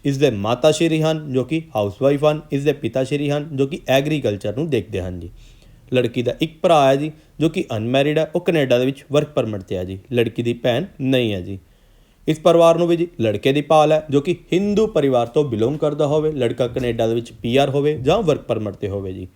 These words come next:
ਲੜਕੇ ਦਾ ਪਰਿਵਾਰ ਸ਼ੁੱਧ ਵੈਸ਼ਨੋ ਪਰਿਵਾਰ ਹੋਵੇ ਔਰ ਲੜਕੇ ਨੂੰ ਦਸ ਤੋਂ ਬਾਰਾਂ ਕਿੱਲੇ ਜ਼ਮੀਨ ਆਉਂਦੀ ਹੋਵੇ ਜੀ।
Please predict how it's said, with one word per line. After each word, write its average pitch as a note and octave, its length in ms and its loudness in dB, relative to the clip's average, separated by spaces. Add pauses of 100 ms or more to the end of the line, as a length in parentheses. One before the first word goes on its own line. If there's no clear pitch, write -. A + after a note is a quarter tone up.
(420)
ਲੜਕੇ A#2+ 280 0
ਦਾ A#2 80 0
ਪਰਿਵਾਰ C3+ 460 0
ਸ਼ੁੱਧ G3 300 0
ਵੈਸ਼ਨੋ C3+ 400 2
ਪਰਿਵਾਰ A#2+ 480 0
ਹੋਵੇ D3 300 0 (100)
ਔਰ E3+ 120 4
ਲੜਕੇ C3+ 300 0
ਨੂੰ D3+ 160 -4
ਦਸ D3+ 160 4
ਤੋਂ D#3+ 180 0
ਬਾਰਾਂ A2 260 0
ਕਿੱਲੇ A#2 220 -4
ਜ਼ਮੀਨ A2+ 260 -4 (180)
ਆਉਂਦੀ G#2 280 -4
ਹੋਵੇ F#2 220 -8
ਜੀ। - 120 -14